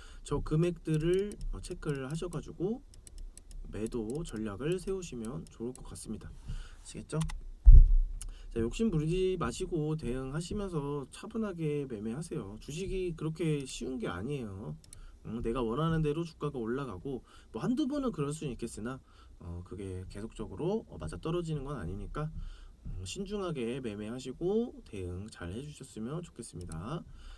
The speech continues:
아시겠죠? 자, 소통방, 어, 많이 참여해주셔서 너무 감사드리고요. 그리고 이제 좋아요, 구독 많이 눌러주셨으면 좋겠습니다.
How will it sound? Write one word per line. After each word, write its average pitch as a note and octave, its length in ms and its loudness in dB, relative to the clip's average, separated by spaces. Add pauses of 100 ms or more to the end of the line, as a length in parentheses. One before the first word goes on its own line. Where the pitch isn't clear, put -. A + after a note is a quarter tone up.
(120)
아시겠죠? C3 400 -6 (420)
자, - 60 -10
소통방, E3+ 800 0 (120)
어, B2+ 60 -6
많이 B2 600 -4
참여해주셔서 D3+ 960 -4
너무 A2+ 220 -4
감사드리고요. A#2+ 1000 -4 (540)
그리고 D3 420 -2
이제 G2+ 380 -6
좋아요, A2 340 -6 (340)
구독 A#2+ 440 -4
많이 G#2 500 -6
눌러주셨으면 A#2 960 -6
좋겠습니다. G2+ 760 -10